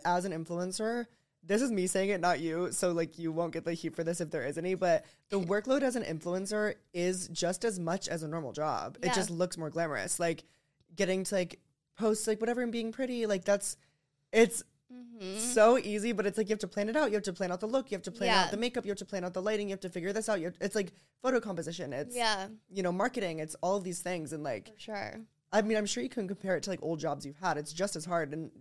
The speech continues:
Speaker 1: working for yourself is even harder mentally. Like,
Speaker 2: Yeah.
Speaker 1: that will drive you crazy.
Speaker 2: No, a hundred percent. And I feel like, I,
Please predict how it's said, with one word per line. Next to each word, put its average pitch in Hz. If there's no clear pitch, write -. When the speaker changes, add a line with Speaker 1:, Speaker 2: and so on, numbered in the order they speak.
Speaker 1:
working 180
for 214
yourself 180
is 160
even 143
harder 160
mentally. 135
Like, 107
Speaker 2:
Yeah. 220
Speaker 1:
that 160
will 185
drive 165
you 139
crazy. 107
Speaker 2:
No, 220
a 202
hundred 208
percent. 202
And 220
I 208
feel 233
like, 220
I, 214